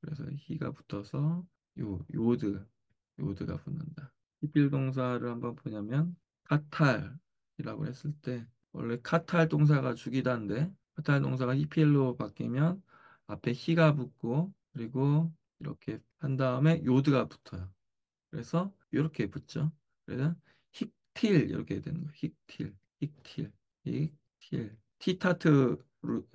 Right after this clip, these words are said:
루트 아흐니까 만약에 뒤에 티가 붙으면 요게 앞에가 쉐와로 바뀌고요. 그리고 단모음으로 바뀌고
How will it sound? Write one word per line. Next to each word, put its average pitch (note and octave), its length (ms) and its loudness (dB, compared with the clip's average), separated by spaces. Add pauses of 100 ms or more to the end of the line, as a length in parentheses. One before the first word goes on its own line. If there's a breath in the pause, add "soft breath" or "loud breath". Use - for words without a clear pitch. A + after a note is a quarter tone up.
(340)
루트 - 240 -4
아흐니까 A#2+ 640 0
만약에 A2 300 -2
뒤에 A#2 540 0
티가 F3 300 4
붙으면 C#3 600 0 (400)
요게 C3 600 2 (360)
앞에가 B2+ 640 2 (180)
쉐와로 D#3+ 640 4
바뀌고요. G#2+ 640 -6 (220)
그리고 D3+ 640 -6 (340)
단모음으로 G2+ 800 -8
바뀌고 - 720 -14